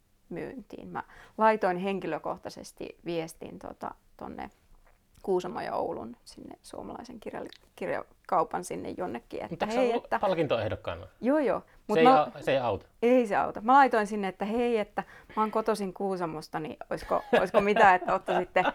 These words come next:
Speaker 2: <laughs>
Speaker 1: ottaisitte valikoimaan. Ja sit se oli silleen, että no voidaan me, voidaan me yksi, yksi ottaa. Ja sit ne otti sen yhden ja sit se yksi myytiin ja that's it.
Speaker 2: Käydäänkö podcastin
Speaker 1: Niin.
Speaker 2: lopussa katsoa, onko sun,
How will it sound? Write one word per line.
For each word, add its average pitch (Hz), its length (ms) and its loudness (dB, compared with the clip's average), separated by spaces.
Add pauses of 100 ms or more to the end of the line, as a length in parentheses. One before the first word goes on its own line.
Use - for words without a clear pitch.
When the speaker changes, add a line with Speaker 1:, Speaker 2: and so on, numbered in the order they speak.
(120)
Speaker 2:
<laughs> - 180 -12
Speaker 1:
ottaisitte 196 520 0
valikoimaan. 165 800 2
Ja 160 80 -4
sit 180 180 -8
se - 80 -8
oli 165 80 -4
silleen, 165 200 -4
että 175 140 -8
no 175 180 -6
voidaan 175 280 0
me, - 200 -8 (420)
voidaan 170 260 -4
me 156 180 -10
yksi, - 340 -18 (160)
yksi - 260 -14
ottaa. - 440 -10 (160)
Ja 180 80 -6
sit - 180 -8
ne 214 100 -2
otti 311 220 -4
sen 285 200 -4
yhden 254 300 -4
ja 233 220 -6
sit - 260 -14
se - 240 -12
yksi 208 240 -8
myytiin 196 460 -8
ja 196 120 -6 (240)
that's 180 300 -2
it. - 420 -8
Speaker 2:
Käydäänkö 110 220 0
podcastin 117 380 0
Speaker 1:
Niin. 107 60 0
Speaker 2:
lopussa 104 300 -4
katsoa, - 320 -4
onko 92 140 -10
sun, 95 180 -8